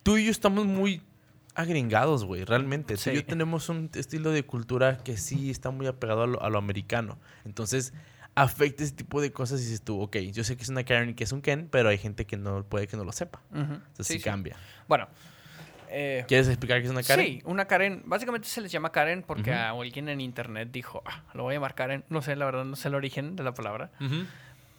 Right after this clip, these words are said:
Speaker 2: Pero básicamente una Karen es una de esas señoras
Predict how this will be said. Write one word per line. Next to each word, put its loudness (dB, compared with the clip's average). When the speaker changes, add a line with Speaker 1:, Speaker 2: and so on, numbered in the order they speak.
Speaker 2:
Pero 6
básicamente -2
una 0
Karen 0
es -6
una -2
de -2
esas -8
señoras -6